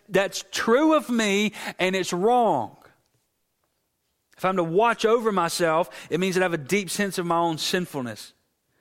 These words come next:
I have a deep sense of my need to be purified. And if we are not vigilant over ourselves,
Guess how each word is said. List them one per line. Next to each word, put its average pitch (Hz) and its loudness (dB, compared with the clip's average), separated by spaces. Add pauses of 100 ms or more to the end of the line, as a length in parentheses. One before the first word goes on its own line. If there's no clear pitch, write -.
(200)
I - -4
have 196 2
a 196 2
deep 202 0
sense 214 -2
of 175 0
my 180 0
need 190 0 (220)
to 165 -4
be 196 0 (260)
purified. 156 0 (2250)
And 151 -2
if 147 -4
we 202 0
are 240 2
not 196 0
vigilant 180 -2
over 156 -2
ourselves, 127 -4